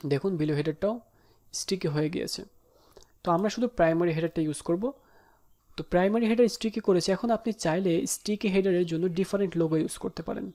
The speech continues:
এটা প্রয়োজন হতে পারে। অনেক সময় অনেকে স্টিকি হেডারের জন্য আলাদা ব্যাকগ্রাউন্ড কালার ইউজ করে। যদি আপনি ডার্ক ব্যাকগ্রাউন্ড কালার ইউজ করেন, তখন সেক্ষেত্রে আপনার লোগোটা হোয়াইট হতে হবে বা একটু লাইট কালারের হতে হবে।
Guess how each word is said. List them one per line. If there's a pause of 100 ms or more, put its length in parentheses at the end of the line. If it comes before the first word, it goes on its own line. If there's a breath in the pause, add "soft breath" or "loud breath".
এটা
প্রয়োজন (100)
হতে
পারে।
অনেক
সময়
অনেকে (300 soft breath)
স্টিকি
হেডারের
জন্য
আলাদা
ব্যাকগ্রাউন্ড
কালার
ইউজ
করে। (200)
যদি
আপনি
ডার্ক
ব্যাকগ্রাউন্ড
কালার
ইউজ
করেন,
তখন
সেক্ষেত্রে
আপনার
লোগোটা
হোয়াইট
হতে
হবে (460 soft breath)
বা
একটু
লাইট
কালারের
হতে
হবে।